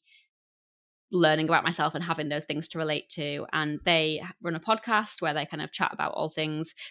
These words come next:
being a neurodivergent woman. So I would definitely recommend checking their account out and listening to the podcast. And something to watch,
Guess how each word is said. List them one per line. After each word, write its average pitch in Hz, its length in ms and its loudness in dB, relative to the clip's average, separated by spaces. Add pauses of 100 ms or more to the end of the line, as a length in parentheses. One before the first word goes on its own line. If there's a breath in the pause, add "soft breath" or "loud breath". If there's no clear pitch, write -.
(120)
being 151 340 2
a - 40 0
neurodivergent 151 840 0
woman. 175 460 -2
So - 120 -4
I 147 140 0
would 151 120 -2
definitely 165 320 -6
recommend 156 420 -8
checking 156 540 -10 (120)
their - 160 -6
account - 380 -2
out 165 160 0
and 151 100 -4
listening 156 300 -8
to - 80 -20
the 285 180 -4
podcast. 262 500 -2 (480 loud breath)
And 165 420 2
something 190 520 -2
to 170 160 -4
watch, 165 560 0